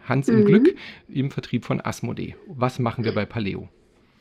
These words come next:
Speaker 2: Genau, das passt eigentlich sehr schön, weil wir ja gerade gesagt haben, wir haben hier auch ganz viel zu entdecken auf diesem Spielplan bei Micro Macro. Und hier bei Paleo gibt es auch ganz viel zu entdecken, nämlich die Karten, die nämlich auch die Herz-, das Herzstück dieses Spiels sind. Paleo ist ein Spiel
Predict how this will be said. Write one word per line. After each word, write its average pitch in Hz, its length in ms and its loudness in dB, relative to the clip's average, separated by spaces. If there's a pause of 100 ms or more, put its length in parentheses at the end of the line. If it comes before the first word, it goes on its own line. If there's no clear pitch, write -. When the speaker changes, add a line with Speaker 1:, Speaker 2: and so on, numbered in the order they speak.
(220)
Speaker 2:
Genau, 208 260 6
das - 160 4
passt 294 240 0
eigentlich 240 280 -4
sehr 202 120 8
schön, 320 300 6
weil 208 160 4
wir 202 80 6
ja 208 80 6
gerade 208 340 4
gesagt 220 380 4
haben, 233 240 4
wir 220 180 8
haben 214 140 8
hier 202 180 6
auch 262 220 2
ganz 240 280 2
viel 247 200 2
zu - 140 4
entdecken 202 440 6
auf 202 140 4
diesem 202 260 8
Spielplan 220 880 6
bei 190 220 8
Micro 202 280 6
Macro. 196 340 6
Und 208 180 8
hier 269 340 4
bei 214 220 4
Paleo 226 500 6
gibt 208 160 2
es - 160 2
auch 392 200 4
ganz 403 200 6
viel 196 220 4
zu - 120 0
entdecken, 202 360 6
nämlich 208 240 6
die 214 120 4
Karten, - 520 2
die 180 80 8
nämlich 190 260 8
auch 202 80 0
die 202 140 4
Herz-, 214 340 0
das - 240 -4
Herzstück 202 380 2
dieses 180 240 4
Spiels 185 400 6
sind. 180 260 6
Paleo 269 400 6
ist 240 220 2
ein 254 60 2
Spiel 262 500 4